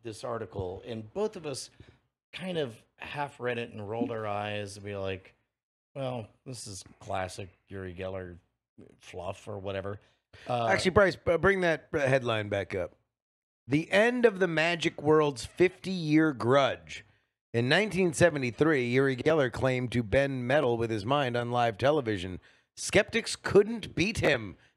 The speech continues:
Speaker 2: Now they've joined him.
Speaker 1: Okay, now you're getting me mad all over again because
Speaker 2: That,
Speaker 1: that
Speaker 2: that is, that is the headline and subheadline of The Old Gray Lady, the paper of record,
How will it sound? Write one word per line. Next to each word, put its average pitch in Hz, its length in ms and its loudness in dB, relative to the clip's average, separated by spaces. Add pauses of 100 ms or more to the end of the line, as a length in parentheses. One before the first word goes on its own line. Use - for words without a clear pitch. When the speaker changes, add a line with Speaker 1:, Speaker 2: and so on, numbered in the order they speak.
Speaker 2:
Now 131 340 4
they've 117 280 -4
joined 117 500 0
him. 95 420 0 (120)
Speaker 1:
Okay, - 400 -6
now 110 120 -2
you're 127 180 -4
getting 113 240 -10
me 101 100 -6
mad 101 280 -6
all 104 300 -4
over 101 200 -6
again 90 260 -8
because 101 220 -4
Speaker 2:
That, 139 140 4
Speaker 1:
that 120 80 -4
Speaker 2:
that 165 160 6
is, 156 80 -2
that 165 200 4
is 147 40 -4
the 135 140 0
headline 190 400 0
and 143 100 -8
subheadline 135 640 0
of 110 100 -4 (360)
The 143 160 -2
Old 190 420 0
Gray 190 400 0
Lady, 190 560 0 (480)
the 160 140 6
paper 220 560 0
of 202 180 -2
record, 208 680 2